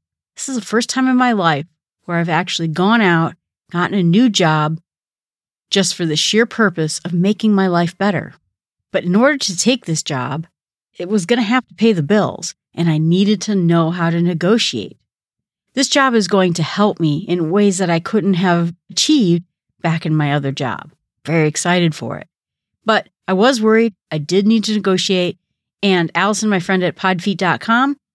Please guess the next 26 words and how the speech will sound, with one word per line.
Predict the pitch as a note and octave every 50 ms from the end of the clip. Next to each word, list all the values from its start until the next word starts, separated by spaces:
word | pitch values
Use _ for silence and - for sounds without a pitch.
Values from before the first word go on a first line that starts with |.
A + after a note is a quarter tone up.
| _ _ _ _
suggested | - - G3+ F3 E3 - G#3 G#3 G#3 - - A3+ G#3+ G3 E3+ - - _ _ _ _
these | - E3 G#3+ A3+ A#3+ A3 -
two | - - A#3
women | G3+ F#3+ F#3 F3+ F#3 F#3 F#3+ F#3 - _ _ _ _ _ -
and | G3+ G3 F#3 F#3 F3+ E3+ D#3
the | F3 E3+ D#3+
first | D#3+ - C4+ E4+ - -
book | - A3 - -
that | G3+ F3+ F3+
they | F#3+ F3
wrote, | E3 E3 E3+ F3 F3 C#3+ - _ _ _ - - - _ _
along | - F3 F3 F3+ F#3 F#3 F#3+ F#3+
with | F3+ F3+ E3+ -
the | F#3+ F3 - -
Ask | E3+ F3 F3+ F#3 - -
For | - F#3+ F3 E3
It | D#3 -
book, | E3 D#3 D#3 -
which | E3 - E3+
I | D3+
found | - - D#3+ D#3+ D#3+ D#3
out | D3+ -
later | - E3+ F3+ F3 E3
was | D#3 E3 E3+
a | F#3 G3+
manual. | A3 C4 C#4+ C4+ A#3 E3 B2+ B2+ - - -